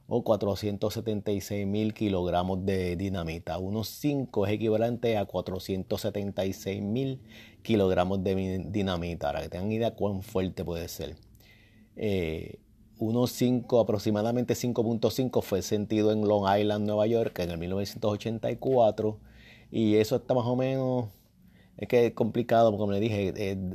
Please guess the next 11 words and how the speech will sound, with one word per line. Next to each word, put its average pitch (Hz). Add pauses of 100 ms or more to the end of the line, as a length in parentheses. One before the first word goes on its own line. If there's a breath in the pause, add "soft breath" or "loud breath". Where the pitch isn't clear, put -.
(100)
grado 110
diez, 113
este, 98
eso 101
está 113
entre 113
cuatrocientos 98 (180)
setenta 104
y 98
seis 101
mil 110